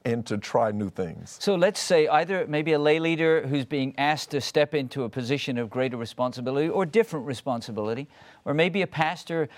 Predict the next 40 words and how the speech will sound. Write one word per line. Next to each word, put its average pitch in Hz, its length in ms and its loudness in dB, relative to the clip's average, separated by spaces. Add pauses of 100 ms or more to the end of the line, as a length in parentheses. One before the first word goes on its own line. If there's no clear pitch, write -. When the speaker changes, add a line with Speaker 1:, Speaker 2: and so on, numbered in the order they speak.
(180)
Speaker 2:
that, 139 440 0
uh, 135 220 2
is 135 120 -4
sensing 165 440 -2
God's 147 260 0
call, 151 460 2 (460)
or 131 160 0
maybe 147 320 0
is 139 80 0
being 143 280 0
asked 190 380 -2
to 151 100 -4
come, 139 400 -2 (300)
uh, 127 280 2
under 135 240 -2
the 123 140 -2
guidance 123 360 0
of 113 100 -10
God, 123 300 0 (260)
but 156 140 4
feels, 160 480 2 (460)
"Whew, 220 220 6
I 180 160 6
don't, 180 140 -2
I 185 100 2
don't 185 160 -2
know. 185 380 2
I 156 160 2
don't 190 200 2
have 175 220 2
all 180 240 4
of 156 100 4
the, 143 240 4 (320)
Speaker 1:
Mm-hmm. 98 140 -12 (100)
Speaker 2:
uh, 135 360 2
necessary 170 800 2
skills 180 600 2
and 147 240 0
gifts." 175 500 0 (360)
Um, 139 560 2